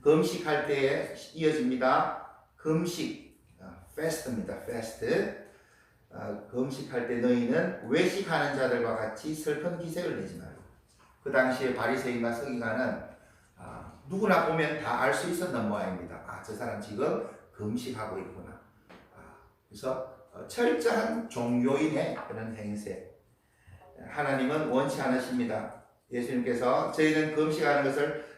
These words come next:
사람에게 보이려고 얼굴을 흉하게 하느니라." 그러니까 며칠 못 먹은 것처럼 티를 내고, 아,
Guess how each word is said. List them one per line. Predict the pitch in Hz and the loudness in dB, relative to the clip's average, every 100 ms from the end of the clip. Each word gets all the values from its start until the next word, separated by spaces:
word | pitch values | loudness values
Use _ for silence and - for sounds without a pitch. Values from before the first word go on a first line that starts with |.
| - | -18
사람에게 | - 156 160 170 160 151 - | 2 6 8 8 6 2 2
보이려고 | 127 131 117 131 131 120 | 2 2 2 0 0 2
얼굴을 | 120 143 147 147 151 | 2 2 0 0 -4
흉하게 | 160 165 160 | -2 0 0
하느니라." | 101 98 95 - - _ _ _ _ _ _ _ - | -4 -6 -10 -12 -18 _ _ _ _ _ _ _ -10
그러니까 | 123 - - - - - - - - | -4 0 0 -2 -8 -16 -16 -12 -4
며칠 | 127 - 131 | -4 -2 -4
못 | 117 123 | 0 0
먹은 | 123 120 113 113 | 2 0 0 -2
것처럼 | 107 - 127 - - | -4 -4 -4 -6 -8
티를 | - 185 180 170 | -2 0 2 2
내고, | - - - - - - - | 0 -2 -4 -6 -12 -20 -20
아, | - | -20